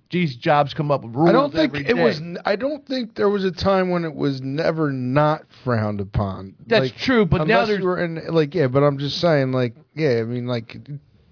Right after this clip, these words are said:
Speaker 2: can't be extra frowned upon
Speaker 1: Yeah,
Speaker 2: now,
Speaker 1: but, like, now it's, like, automatic termination. You know what I mean? Like,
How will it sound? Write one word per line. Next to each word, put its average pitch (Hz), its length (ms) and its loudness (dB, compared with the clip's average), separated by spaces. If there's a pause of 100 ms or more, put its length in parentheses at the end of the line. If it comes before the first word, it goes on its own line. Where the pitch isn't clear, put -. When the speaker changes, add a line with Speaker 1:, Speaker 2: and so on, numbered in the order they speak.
(160)
Speaker 2:
can't 190 220 -2
be 156 160 -6
extra 151 420 -2
frowned 123 340 -4
upon 120 280 -8
Speaker 1:
Yeah, 143 280 -4
Speaker 2:
now, 117 80 -16
Speaker 1:
but, 117 200 -12
like, 196 200 4
now 240 260 4
it's, 180 160 0
like, 165 160 -2
automatic 170 640 2
termination. 123 680 -2
You 123 120 -8
know 139 60 0
what 143 80 -2
I 147 40 -4
mean? 151 200 -4
Like, 90 260 -8